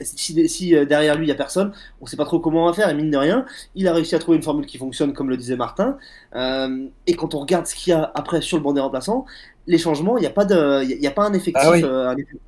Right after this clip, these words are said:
Speaker 1: infini. Il y a très peu de mecs qui ont prouvé qu'ils étaient capables de venir faire des différences et de venir déranger ce onze. Je pense à Lobry, je pense à Chambaud, euh, je pense à, à Rivera qui a pas beaucoup joué, Charbonnier qui a,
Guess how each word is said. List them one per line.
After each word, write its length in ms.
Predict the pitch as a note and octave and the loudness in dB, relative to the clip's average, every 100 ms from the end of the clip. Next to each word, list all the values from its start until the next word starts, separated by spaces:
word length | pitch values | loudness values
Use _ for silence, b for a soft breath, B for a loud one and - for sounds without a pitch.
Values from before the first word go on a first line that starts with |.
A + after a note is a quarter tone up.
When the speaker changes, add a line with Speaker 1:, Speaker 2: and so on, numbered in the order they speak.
| - | -6
Speaker 1:
infini. 420 | C#3+ D#3 E3+ B3+ B B B | -4 -2 -2 -2 B B B
Il 20 | |
y 40 | C#3+ | -2
a 40 | |
très 220 | C#3+ G3 | 0 0
peu 100 | G3 | 2
de 80 | F#3 | 4
mecs 240 | F#3 F#3+ | 4 4
qui 140 | - D#3 | 0 -4
ont 60 | |
prouvé 300 | C#3+ - F#3+ | -4 0 2
qu'ils 140 | F#3+ C#3+ | 2 -2
étaient 160 | C3 | -2
capables 300 | D3 D#3 D3+ | -2 -2 -2
de 80 | C#3+ | -2
venir 280 | B2+ D3+ E3 | -2 -2 0
faire 120 | E3 | 0
des 80 | D3+ | -2
différences 480 | D3 - D3 D#3 - B B | -2 -2 0 0 -6 B B
et 80 | - | -6
de 80 | B2+ | -4
venir 240 | D#3 F3 | 0 4
déranger 320 | D3 D#3 D3 | 6 6 4
ce 120 | C#3+ C#3 | 0 -2
onze. 180 | G3+ | -4
Je 40 | A#3+ | -4
pense 180 | - C#3+ | -4 -2
à 40 | |
Lobry, 260 | C3 B2+ G3+ | -2 0 -2
je 80 | |
pense 220 | - D3 C#3+ | -4 -4 -4
à 40 | |
Chambaud, 440 | C#3 C#3 E3 G#3+ B B B B | -4 4 4 4 B B B B
euh, 340 | A#2+ B2 A#2+ B2 | -2 0 0 -2
je 80 | - | 0
pense 180 | E3+ | 0
à, 120 | D#3+ C3+ | 2 0
à 180 | A#2 | 0
Rivera 340 | A#2+ C#3+ C#3+ C#3+ | -4 0 2 2
qui 120 | - | -2
a 20 | F#2+ - | -12 -4
pas 100 | C3+ | -2
beaucoup 160 | C#3 | 0
joué, 220 | D3+ G3+ | 2 2
Charbonnier 480 | G#3+ F#3 D#3+ E3+ E3+ | 2 0 2 2 2
qui 80 | E3 | 0
a, 160 | B2 | -2